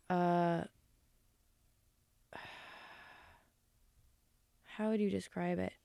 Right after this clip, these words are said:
Tile rooms with some kind of low partitions, maybe, but it was all tile, and you would straddle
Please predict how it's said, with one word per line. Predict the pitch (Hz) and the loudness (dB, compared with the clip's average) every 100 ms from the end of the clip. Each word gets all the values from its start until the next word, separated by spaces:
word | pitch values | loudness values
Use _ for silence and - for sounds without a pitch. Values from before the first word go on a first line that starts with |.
| _ - _ - | _ -20 _ -6
Tile | - 277 320 320 | 6 10 12 12
rooms | 247 214 208 208 208 202 | 12 12 12 10 8 6
with | 196 | 4
some | 247 254 247 - _ | 8 10 8 4 _
kind | - 285 294 | 6 8 10
of | 262 | 10
low | 202 202 202 202 202 202 202 - - - | 10 12 12 12 12 12 10 6 -4 -4
partitions, | - 190 - 190 - 190 190 185 | 4 4 6 4 8 8 8 6
maybe, | 175 170 175 190 202 208 220 - - - - - | 6 8 8 8 8 8 8 4 -20 -20 -12 2
but | 196 | 6
it | |
was | 185 - | 6 8
all | - 220 247 | 10 12 12
tile, | 254 - 220 202 180 170 180 - - - - - | 10 6 8 10 10 8 4 0 -10 -20 -16 2
and | 202 190 185 180 180 - | 8 10 10 8 4 2
you | - 202 | 2 6
would | 190 180 | 6 6
straddle | - - 226 233 254 254 240 226 | 0 4 10 12 12 12 10 8